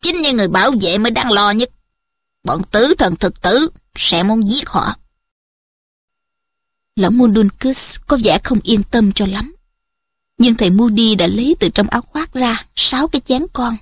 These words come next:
to cỡ nửa cái trứng gà, phát ra trước khi rót vô mỗi chén một tí thuốc đa quả dịch. "Rồi, nào,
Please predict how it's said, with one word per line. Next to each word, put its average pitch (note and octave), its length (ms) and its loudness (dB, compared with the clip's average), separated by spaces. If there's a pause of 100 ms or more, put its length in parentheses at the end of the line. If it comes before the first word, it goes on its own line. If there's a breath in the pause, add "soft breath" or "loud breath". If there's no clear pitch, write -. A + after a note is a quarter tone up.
(240)
to A3+ 300 4 (100)
cỡ F3+ 360 2 (120)
nửa E3 340 2
cái B3+ 100 0
trứng D4 220 -4
gà, G3+ 280 -4 (680)
phát C#4+ 220 -4
ra A3 300 -2 (340 soft breath)
trước C#4 160 2
khi A3 140 2
rót A#3+ 300 0
vô A#3 120 4
mỗi G3+ 360 2
chén B3 300 0
một - 260 -2
tí A#3+ 240 0
thuốc C#4 320 -4
đa G#3+ 320 -2
quả E3 120 0
dịch. G3+ 220 -2 (1000)
"Rồi, A3+ 380 2 (120)
nào, A3+ 400 0